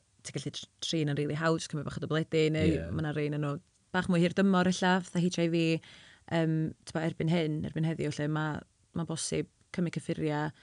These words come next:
Speaker 1: yym, yn gyson, a, t'mo, ti'n gallu byw bywyd hollol normal efo fo. So,
Speaker 2: Mm.
Speaker 1: t'mo, o leia ti'n gwbod,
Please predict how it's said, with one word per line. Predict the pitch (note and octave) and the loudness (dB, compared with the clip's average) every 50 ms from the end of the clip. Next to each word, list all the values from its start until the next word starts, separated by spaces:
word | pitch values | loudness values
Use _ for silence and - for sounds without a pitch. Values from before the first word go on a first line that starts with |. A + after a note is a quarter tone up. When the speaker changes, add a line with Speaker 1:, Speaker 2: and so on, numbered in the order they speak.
| - - - _ _ _ _ | -20 -20 -20 _ _ _ _
Speaker 1:
yym, | - D#3+ D3+ D3 - | -4 -2 -2 -2 -2
yn | - D3+ | -4 -4
gyson, | D#3+ - - - D#3 D#3 D3+ D3+ | -6 -8 -6 -2 -2 0 0 0
a, | D3+ D3+ D3+ D3 - - - _ _ _ - | 0 0 -2 -4 -6 -10 -18 _ _ _ -8
t'mo, | - E3+ | -8 -8
ti'n | - - D3+ | -6 -6 -8
gallu | D#3 - | -4 -2
byw | E3 D#3 D3 D3+ - _ - | -2 -2 -2 -4 -6 _ -4
bywyd | E3 D#3+ D#3 D#3 | -2 -2 -2 -2
hollol | D#3 - - E3+ E3+ | -4 -4 -2 0 0
normal | E3+ F3 F3+ E3+ D#3+ D#3+ | 2 2 2 2 2 0
efo | D3+ D3 C#3+ | 0 0 -2
fo. | C#3+ D3+ | -4 -6
So, | - - - | -4 -2 0
Speaker 2:
Mm. | F#3 F3+ | 0 2
Speaker 1:
t'mo, | E3+ D#3+ D3+ - - - _ - | 2 0 0 -2 -6 -12 _ -4
o | F3 | -2
leia | E3+ E3 E3 | -2 -2 -2
ti'n | - F3 D#3+ | -4 -6 -6
gwbod, | D3+ - - D#3 D#3 D#3 - | -6 -4 -2 -2 -2 -2 -4